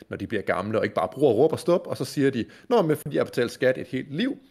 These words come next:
så er der nogle andre skatteydere, der skal betale for mig." Øh, når jeg bliver gammel. Det synes jeg er, øh, sådan at læne sig op af noget, øh, uansvarligt, og det vil jeg også rigtig gerne slippe for. Så mit endelige svar er,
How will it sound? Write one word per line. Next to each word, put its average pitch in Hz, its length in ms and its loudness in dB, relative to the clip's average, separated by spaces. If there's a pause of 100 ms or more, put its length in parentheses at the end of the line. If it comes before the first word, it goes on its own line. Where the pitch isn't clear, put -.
(140)
så - 120 -2
er - 20 2
der 139 80 2
nogle 110 160 0
andre 117 180 -2
skatteydere, 101 640 0
der 92 80 2
skal 87 200 -8
betale - 360 -8
for - 100 -10
mig." 87 280 -2 (400)
Øh, 90 480 -2
når 90 140 -4
jeg 90 100 -2
bliver 98 160 -6
gammel. 92 360 -2
Det 123 100 -2
synes 127 220 -4
jeg 101 160 -2
er, 92 400 0
øh, - 540 -8 (280)
sådan - 300 -12
at 92 80 2
læne 98 260 2
sig 107 140 -6
op 92 180 0
af 98 80 -2
noget, 98 440 -2
øh, 92 60 -8 (120)
uansvarligt, 113 640 -2 (360)
og 95 160 6 (100)
det 113 80 2
vil 95 60 0
jeg 90 100 4
også 90 140 0 (160)
rigtig 92 160 -6
gerne 90 200 -4
slippe - 280 -8
for. 85 200 -2
Så 90 220 -4 (340)
mit 113 200 -4
endelige 143 260 2
svar 110 420 0
er, 98 220 2